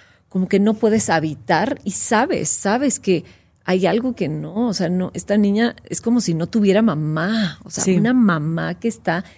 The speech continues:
Speaker 1: encarnada, que está habitando su papel de responsabilidad,
Speaker 2: Sí.
Speaker 1: de amor, de alimento emocional.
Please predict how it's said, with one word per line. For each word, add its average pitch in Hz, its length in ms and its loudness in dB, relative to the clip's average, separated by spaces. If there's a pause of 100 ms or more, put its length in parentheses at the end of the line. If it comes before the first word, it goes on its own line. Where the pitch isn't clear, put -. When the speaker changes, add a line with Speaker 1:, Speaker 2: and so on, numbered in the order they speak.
(140)
Speaker 1:
encarnada, 165 760 -2
que - 120 -6
está 170 240 0
habitando 196 720 0
su 214 140 -10
papel 156 320 -4
de 202 80 0
responsabilidad, 127 1200 -4
Speaker 2:
Sí. 175 340 -2
Speaker 1:
de 196 120 0
amor, 143 580 0
de 190 180 2
alimento 170 720 0
emocional. 147 920 -2